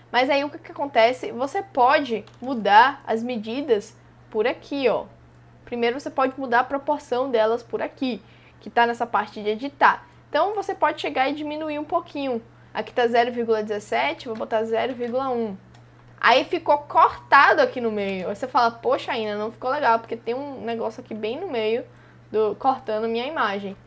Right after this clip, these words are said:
E aí, como é que você faz pra poder deixar exatamente posicionado, bonitinho aqui? Você tem que selecionar a face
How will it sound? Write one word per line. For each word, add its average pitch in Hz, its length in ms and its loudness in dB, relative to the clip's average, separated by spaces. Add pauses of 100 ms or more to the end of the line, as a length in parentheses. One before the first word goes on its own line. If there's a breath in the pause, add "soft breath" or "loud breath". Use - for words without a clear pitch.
(380 loud breath)
E 233 100 -4
aí, 302 360 2
como 381 180 -8
é - 40 -6
que - 80 -20
você 311 200 -12
faz 220 340 -2
pra 226 80 -14
poder 214 240 -10
deixar 202 320 -6
exatamente 226 560 -6
posicionado, 214 800 -6
bonitinho 240 560 -8
aqui? 190 340 -12 (380 loud breath)
Você 269 300 0
tem 269 260 -10
que - 100 -18
selecionar 294 640 -2
a 311 200 2
face - 960 2